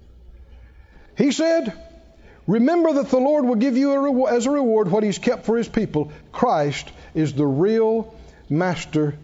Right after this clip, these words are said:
you serve." I'm so thankful for that. Are you thankful for that? I'm so thankful for that. Jesus said in John four, and I think this is it, he said,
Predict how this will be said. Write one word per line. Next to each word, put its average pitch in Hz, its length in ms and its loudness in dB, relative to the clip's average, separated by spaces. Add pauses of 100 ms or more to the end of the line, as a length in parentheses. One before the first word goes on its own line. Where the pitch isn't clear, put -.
(300)
you 151 180 0
serve." 143 600 -6 (1080)
I'm 156 160 -2
so 156 200 -2
thankful 135 380 -4
for 117 180 -6
that. 117 240 -10 (1120)
Are 175 100 2
you 208 160 2
thankful 208 400 0
for 202 140 -2
that? 202 260 -2 (720)
I'm 190 280 0
so 196 680 -2 (200)
thankful 139 480 -4
for 143 280 -4
that. 123 260 -8 (1200)
Jesus 233 440 0
said 254 220 2
in 208 140 0
John 233 340 0
four, 170 280 0
and 160 80 0
I 160 60 -2
think 175 240 -4
this 151 220 -2
is 120 100 -4
it, 139 180 -4 (1300)
he 294 220 2
said, 254 480 0